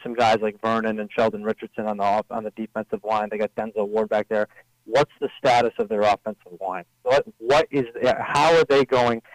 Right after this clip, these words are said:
to be able to maneuver a really tough, uh, couple of defensive front, like a, like a Denver or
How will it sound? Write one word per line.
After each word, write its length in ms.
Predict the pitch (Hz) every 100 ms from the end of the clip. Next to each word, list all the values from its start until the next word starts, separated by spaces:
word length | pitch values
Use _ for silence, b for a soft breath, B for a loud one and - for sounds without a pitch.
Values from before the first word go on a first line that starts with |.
| _ -
to 60 |
be 200 | 117 127
able 160 | 127 117
to 120 | 117
maneuver 520 | 113 113 120 113 110 b b _
a 80 | 107
really 500 | 107 120 135 127 123 - 131
tough, 160 | 135 - -
uh, 300 | 110 107 104
couple 380 | 143 131 117
of 160 | 110 104
defensive 440 | 120 - 120 - 110 -
front, 240 | 110 -
like 200 | 110 107
a, 100 | 101
like 240 | 90 110
a 80 | 113 - -
Denver 640 | 110 104 - 98 92
or 40 | 95